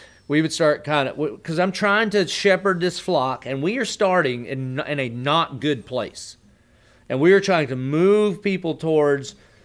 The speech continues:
um, we'll use Bible language, that when Christ came, he tore down the dividing wall between Jew and Gentile.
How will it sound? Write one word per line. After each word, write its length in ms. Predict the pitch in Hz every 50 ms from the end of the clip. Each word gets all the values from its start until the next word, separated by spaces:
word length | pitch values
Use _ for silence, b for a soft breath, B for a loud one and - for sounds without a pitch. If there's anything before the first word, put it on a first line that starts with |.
| b b b b b b b b _ _ _ _ _ _ -
um, 420 | 143 143 143 131 127 123 117 107 - _ _ _ _ _ _ -
we'll 200 | - 170 175 190
use 200 | 202 208 185 147
Bible 440 | 120 113 147 147 156 160 143 135 123
language, 640 | 120 113 107 104 104 92 80 78 - - - - _ -
that 180 | 151 165 170 156
when 160 | 151 147 131
Christ 500 | - - 160 170 170 180 190 180 - -
came, 380 | - 175 170 165 156 156 147
he 220 | 143 135 180 165 143
tore 560 | - - - - - 180 185 190 196 190 185
down 500 | 160 135 147 147 156 160 160 160 156 147 127
the 60 | 135
dividing 600 | 127 135 117 127 135 139 143 139 135 135 120 113
wall 520 | 117 117 120 120 120 107 101 87 87 - _ -
between 360 | 131 - 139 143 127 117 107
Jew 220 | 101 117 120 110
and 160 | 110 107 101
Gentile. 480 | 92 107 101 90 101 87 60 64 - -